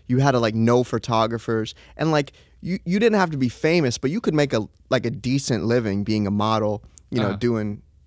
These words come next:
Speaker 1: a couple shoots a month. And I'm, like, just, you know, regular shit, fashion stuff,
Speaker 2: Right.
Speaker 1: doing, like, maybe runway stuff. But now, like, literally, like, there are, you know, not, and it's not just girls, like, guys, too. Like, you get in a decent shape.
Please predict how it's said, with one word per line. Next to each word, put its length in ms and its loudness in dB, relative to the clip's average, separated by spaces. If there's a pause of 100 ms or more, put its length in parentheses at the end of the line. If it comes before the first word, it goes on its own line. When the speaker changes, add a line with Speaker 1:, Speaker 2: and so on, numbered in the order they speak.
(180)
Speaker 1:
a 40 -20
couple 300 -2
shoots 380 -6
a 60 -4
month. 360 -4 (240)
And 100 2
I'm, 160 2
like, 200 0
just, 340 -6
you 60 -4
know, 100 0
regular 440 0
shit, 300 -4
fashion 480 -2
stuff, 460 -4 (300)
Speaker 2:
Right. 120 -2
Speaker 1:
doing, 140 -2
like, 160 -2
maybe 260 0
runway 440 -2
stuff. 380 -4 (260)
But 120 0
now, 280 4
like, 220 0
literally, 400 2
like, 300 -4 (1080)
there 160 2
are, 260 0 (120)
you 140 -2
know, 100 0
not, 300 2
and 80 4
it's 100 -2
not 140 -2
just 200 0
girls, 360 4
like, 120 0 (240)
guys, 300 2
too. 200 0
Like, 240 2 (760)
you 220 2
get 180 6
in 160 4
a 60 4
decent 460 -2
shape. 420 -2